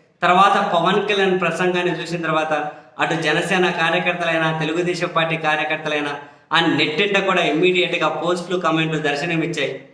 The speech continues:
"మారిపోయారు సార్, పవన్ కళ్యాణ్ గారు మీరు చాలా మారిపోయారు సార్" అని. కారణం ఏంటి అంటే, అప్పుడే స్కూల్కి ఇచ్చినటువంటి కొత్త అడ్మిషన్, స్కూల్లో చేరితే ఓ పిల్లోడు ఎలాగైతే ఉంటాడో బుద్ధిమంతుడిలాగా, పవన్ కళ్యాణ్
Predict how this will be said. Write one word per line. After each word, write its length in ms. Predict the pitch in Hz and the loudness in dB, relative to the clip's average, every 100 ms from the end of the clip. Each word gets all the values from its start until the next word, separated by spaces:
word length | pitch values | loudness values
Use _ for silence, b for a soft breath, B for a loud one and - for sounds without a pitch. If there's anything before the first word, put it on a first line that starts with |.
| _ _ 110 | _ _ -2
"మారిపోయారు 640 | 135 165 170 185 170 - | 0 2 2 2 2 2
సార్, 380 | 156 180 180 156 | 2 2 2 2
పవన్ 280 | 160 180 185 | 2 2 2
కళ్యాణ్ 200 | 175 170 | 0 0
గారు 160 | 165 | -2
మీరు 120 | 147 | -4
చాలా 480 | 131 143 139 160 175 | -4 0 2 2 0
మారిపోయారు 520 | 147 160 160 156 135 135 | -2 -2 -2 -2 -2 -2
సార్" 240 | 127 120 | -4 -4
అని. 160 | 98 95 - - _ _ _ _ - | -6 -10 -16 -20 _ _ _ _ -2
కారణం 400 | 127 151 160 160 | 2 4 4 2
ఏంటి 320 | 151 151 156 | 2 0 0
అంటే, 580 | 143 139 165 180 - - - _ _ _ _ _ _ - | 0 0 -2 -2 -6 -14 -20 _ _ _ _ _ _ -4
అప్పుడే 500 | 139 107 - 202 214 | -2 0 0 2 4
స్కూల్కి 420 | 202 - 208 190 196 | 2 0 0 2 0
ఇచ్చినటువంటి 920 | 175 175 170 165 160 160 160 - - - - | 0 0 0 0 -2 -2 -4 -8 -18 -20 -2
కొత్త 240 | 160 165 | 0 2
అడ్మిషన్, 800 | 190 180 185 185 180 170 165 165 - - | 2 4 2 2 0 0 -2 -2 -8 -12
స్కూల్లో 380 | - 208 202 | -2 0 2
చేరితే 280 | 196 185 180 | 2 0 0
ఓ 60 | 175 | 0
పిల్లోడు 380 | 180 165 180 160 | 0 0 2 2
ఎలాగైతే 380 | 160 165 165 | 2 0 0
ఉంటాడో 460 | 165 151 151 143 139 - - _ _ 131 | -2 -2 -2 -2 -4 -8 -20 _ _ -4
బుద్ధిమంతుడిలాగా, 1080 | 135 170 170 160 147 143 139 131 127 - - - _ - | -2 0 2 0 0 0 0 0 -2 -6 -12 -20 _ -2
పవన్ 340 | 151 160 180 | 0 2 4
కళ్యాణ్ 340 | 180 170 139 | 2 2 0